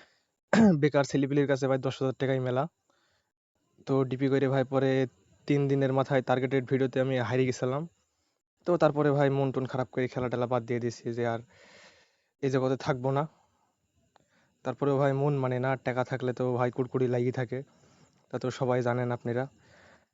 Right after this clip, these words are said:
<clears throat> তো এবার তো ভাই তুলে নিলাম, আর প্লেন তো ভাই চলে গেল। তো দেখি ভাই প্লেন যাই যাক, বেশি রিস্ক নেওয়ার চেষ্টা করবো না, আর চেষ্টা করবো ভাই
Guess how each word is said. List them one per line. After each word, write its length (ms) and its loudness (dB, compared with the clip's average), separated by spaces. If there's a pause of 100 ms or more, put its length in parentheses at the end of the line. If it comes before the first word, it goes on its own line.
(380)
<clears throat> 600 8
তো 120 -10 (360)
এবার 180 -2
তো 120 -8
ভাই 140 2
তুলে 260 -2
নিলাম, 360 0
আর 160 -2
প্লেন 300 -2
তো 100 -4
ভাই 120 0
চলে 220 -4
গেল। 160 -6 (2500)
তো 140 -16
দেখি 200 0
ভাই 160 4
প্লেন 300 0 (300)
যাই 260 2
যাক, 220 -2 (220)
বেশি 340 -4
রিস্ক 220 -4
নেওয়ার 180 -4
চেষ্টা 240 -6
করবো 220 -6
না, 120 -6 (2000)
আর 140 -10
চেষ্টা 280 -6
করবো 280 -2
ভাই 200 -2